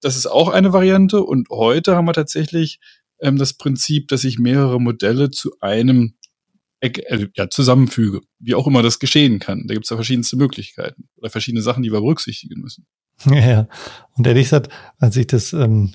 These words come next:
Speaker 2: äh, zum allerersten Mal gehört hab, wobei mir, man kommt ja auch selber auf die Idee, es ist ja nicht so, dass es so abstrus ist, ähm, hört sich das immer so an, man nimmt alle Gewichte, also,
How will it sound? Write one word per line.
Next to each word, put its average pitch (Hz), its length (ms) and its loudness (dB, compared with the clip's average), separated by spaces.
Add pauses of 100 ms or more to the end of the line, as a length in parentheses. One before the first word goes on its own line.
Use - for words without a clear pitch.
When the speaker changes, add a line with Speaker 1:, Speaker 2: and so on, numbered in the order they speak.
(140)
Speaker 2:
äh, 120 240 0
zum 139 160 -4
allerersten 139 420 2
Mal 110 80 4
gehört 104 380 -2
hab, 139 220 -2
wobei 120 360 0
mir, 110 280 0
man 127 300 -2
kommt 131 220 0
ja 110 80 4
auch 101 120 -2
selber 127 280 0
auf 107 120 -2
die 120 120 -4
Idee, 110 220 0
es 110 140 2
ist 113 60 -2
ja 117 80 4
nicht 107 180 0
so, 127 120 -2
dass 110 140 2
es 107 160 -2
so 135 180 0
abstrus 120 540 -2
ist, 143 240 0 (580)
ähm, 127 320 2
hört 135 360 0
sich 135 100 0
das 120 140 -2
immer 123 180 2
so - 140 -2
an, 127 160 2
man 120 120 4
nimmt 123 220 0
alle 120 400 2 (340)
Gewichte, 135 520 -2
also, 113 360 0